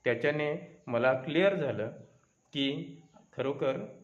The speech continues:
माझं जे ॲनालिसिस होतं त्याच्याने बरोबर माझा अंदाज काय होता की गव्हाचा भाव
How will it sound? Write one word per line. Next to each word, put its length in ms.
माझं 300
जे 80
ॲनालिसिस 540
होतं 240
त्याच्याने 440
बरोबर 560
माझा 320
अंदाज 280
काय 120
होता 240
की 180
गव्हाचा 360
भाव 280